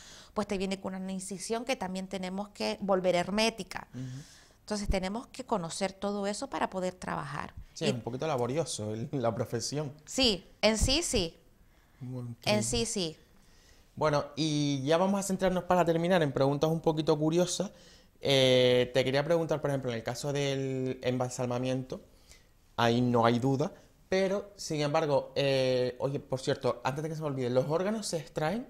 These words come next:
Speaker 2: en el proceso de, de embalsamamiento?
Speaker 1: Dependiendo. Eh, hay veces que el cuer-, si el cuerpo te viene sin autopsiar, no se extrae nada.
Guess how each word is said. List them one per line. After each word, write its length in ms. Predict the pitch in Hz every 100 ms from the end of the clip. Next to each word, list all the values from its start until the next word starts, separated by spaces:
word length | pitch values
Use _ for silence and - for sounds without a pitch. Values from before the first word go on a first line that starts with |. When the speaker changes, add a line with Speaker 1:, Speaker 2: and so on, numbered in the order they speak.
| -
Speaker 2:
en 100 | 135
el 100 | 131
proceso 460 | 139 135 135 143
de, 420 | 135 131 131 127 123
de 220 | 117 127
embalsamamiento? 300 | 120 - - 226 220
Speaker 1:
Dependiendo. 680 | 208 208 214 180 160 151 156 - - - - -
Eh, 320 | 240 240 233 226
hay 140 | 262
veces 260 | 302 330 359
que 80 | 311
el 160 | 277
cuer-, 220 | - 294 -
si 240 | - 254
el 80 | 233
cuerpo 260 | 277 320
te 120 | 349 320
viene 200 | 311 302
sin 180 | 277 254
autopsiar, 600 | 240 240 220 - 302 320
no 120 | 277
se 80 | 247
extrae 340 | - 214 180
nada. 240 | 143 117